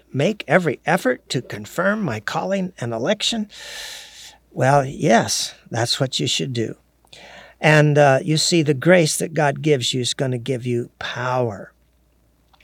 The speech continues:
Hallelujah. Now, again, Peter wrote, "Therefore, dear friends, since you have been forewarned, be on your guard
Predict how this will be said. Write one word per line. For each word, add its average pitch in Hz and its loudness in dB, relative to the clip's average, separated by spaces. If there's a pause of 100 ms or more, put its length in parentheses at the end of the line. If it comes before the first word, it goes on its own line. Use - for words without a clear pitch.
(140)
Hallelujah. 120 0 (1040)
Now, 143 2
again, 151 6
Peter 139 2
wrote, 131 2
"Therefore, 165 4
dear 147 4
friends, 147 2
since - 0
you 151 4
have 143 2
been 139 0
forewarned, 143 2
be 143 2
on 190 2
your 190 2
guard 175 4